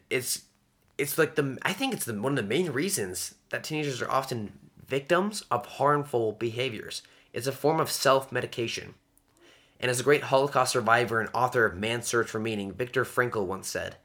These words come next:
"When a person can't find a deep sense of meaning, they distract themselves with pleasure." Number two, I think, you know, I think we secretly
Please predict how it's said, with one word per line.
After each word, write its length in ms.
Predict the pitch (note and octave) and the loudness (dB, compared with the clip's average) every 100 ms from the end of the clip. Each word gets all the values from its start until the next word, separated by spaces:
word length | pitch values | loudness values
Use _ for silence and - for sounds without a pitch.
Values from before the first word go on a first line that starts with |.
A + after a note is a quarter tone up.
| _ _ _ _ _ - | _ _ _ _ _ 0
"When 120 | B2 | 2
a 40 | |
person 420 | A2 D#3+ D3+ D#3+ | 2 2 4 2
can't 260 | C#3+ D3 - | 2 -2 -2
find 220 | - C3 | 2 2
a 60 | A2 | 2
deep 240 | B2 C3 | -4 -6
sense 280 | - C3+ A#2+ | -2 -2 -2
of 120 | A2 | -4
meaning, 420 | G#2 A#2 C#3+ F#3 - _ _ _ _ | -2 -2 -2 -6 -12 _ _ _ _
they 100 | G#2+ | -6
distract 600 | G2+ F#2+ - A#2 A#2+ - | -4 -2 0 4 4 4
themselves 580 | G#2 F#2 G#2 F#2+ F#2 - - | -6 -2 -2 -2 -4 -10 -12
with 120 | - - | -14 -6
pleasure." 360 | F#2 - - _ _ _ _ _ _ _ - - - | -6 -6 -10 _ _ _ _ _ _ _ -20 -12 -4
Number 180 | A2+ A#2+ | -2 0
two, 280 | A2+ G2 - _ _ _ _ _ _ _ _ _ _ | 0 -2 -4 _ _ _ _ _ _ _ _ _ _
I 120 | - | -4
think, 540 | - B3 B3 - - - _ _ _ _ _ _ _ _ | -4 -6 -8 -10 -16 -20 _ _ _ _ _ _ _ _
you 80 | D3 | -2
know, 140 | D#3 - | 0 2
I 140 | G#3+ | 2
think 440 | G#3+ G#3 D#3+ - - _ _ _ _ | 0 -2 -2 -6 -18 _ _ _ _
we 140 | C#3+ D#3 | -6 -2
secretly 840 | - - C#3 C#3 B2 - - | 0 0 -2 -2 -2 -4 -12